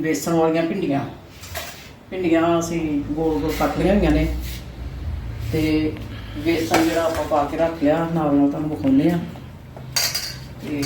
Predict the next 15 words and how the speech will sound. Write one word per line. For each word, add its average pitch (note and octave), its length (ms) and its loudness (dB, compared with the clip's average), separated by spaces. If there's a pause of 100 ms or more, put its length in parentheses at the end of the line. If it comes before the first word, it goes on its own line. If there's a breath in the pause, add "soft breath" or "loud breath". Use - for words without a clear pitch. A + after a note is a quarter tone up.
ਮਸਾਲਾ D#3 460 4
ਵੀ F#3 120 2
ਬਣਾ F3+ 300 2
ਕੇ E3 80 0
ਰੱਖ E3+ 260 0
ਲਿਆ। D#3+ 240 2 (1200)
ਇਹਨੂੰ F#3 220 2
ਅਜੇ E3+ 200 2 (240)
ਬਣਾਉਣਾ, E3+ 480 4
ਪੂਰਾ G3 220 2
ਮਸਾਲਾ D#3+ 260 0
ਨਹੀਂ - 120 -2
ਕੱਟ E3 220 0
ਕੇ D#3 80 -2
ਰੱਖਿਆ। D3 320 -2